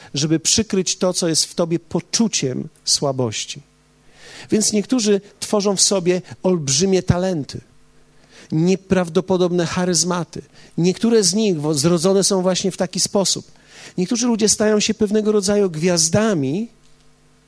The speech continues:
społecznymi dla innych ludzi, którzy byli bardzo odrzuceni. Dlaczego? Ponieważ pracowali mocno nad swoją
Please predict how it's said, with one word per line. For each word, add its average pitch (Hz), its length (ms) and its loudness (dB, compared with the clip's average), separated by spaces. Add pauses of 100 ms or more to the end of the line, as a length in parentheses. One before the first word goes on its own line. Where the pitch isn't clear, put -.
(600)
społecznymi 214 840 0 (260)
dla 175 140 0
innych 208 380 0
ludzi, 143 420 -4 (1300)
którzy 160 260 -2
byli 160 200 0
bardzo 180 400 0
odrzuceni. 160 600 -4
Dlaczego? 131 420 -4 (200)
Ponieważ 160 480 0 (200)
pracowali 185 600 0
mocno 185 840 2 (300)
nad 160 220 0
swoją 180 680 2